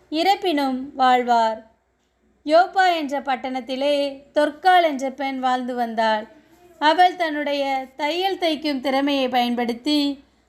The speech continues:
அருகிலுள்ள ஏழைகளுக்கு ஆடைகள் செய்து கொடுத்தாள். ஒரு நாள் அவள் மரித்து போனாள். அவளால் பயனடைந்த ஜனங்கள்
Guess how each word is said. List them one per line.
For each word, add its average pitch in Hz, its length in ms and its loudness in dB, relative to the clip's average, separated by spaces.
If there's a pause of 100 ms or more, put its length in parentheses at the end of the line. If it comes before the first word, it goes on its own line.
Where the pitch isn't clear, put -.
(120)
அருகிலுள்ள 294 880 2
ஏழைகளுக்கு 285 1120 0 (300)
ஆடைகள் 294 640 2
செய்து 254 380 -2
கொடுத்தாள். 233 680 -2 (380)
ஒரு 359 240 2
நாள் 359 260 4
அவள் 277 460 -2
மரித்து 269 540 -4
போனாள். 240 560 -2 (500)
அவளால் 349 580 4
பயனடைந்த 285 680 -2
ஜனங்கள் 254 720 -2